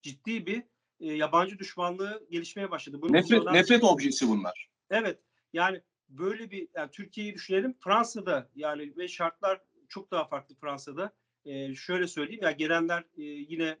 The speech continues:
Speaker 1: aynı ülkelerden, Suriye'den, Afganistan'dan, şimdi Ukrayna'dan da gelmeye başladı.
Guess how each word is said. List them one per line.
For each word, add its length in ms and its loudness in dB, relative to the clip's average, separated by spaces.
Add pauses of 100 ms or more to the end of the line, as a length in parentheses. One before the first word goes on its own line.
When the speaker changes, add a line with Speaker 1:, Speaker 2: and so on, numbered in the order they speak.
(100)
Speaker 1:
aynı 280 2
ülkelerden, 460 -4
Suriye'den, 540 -4
Afganistan'dan, 680 -4
şimdi 260 -6
Ukrayna'dan 520 0
da 40 -8
gelmeye 360 -2
başladı. 420 -8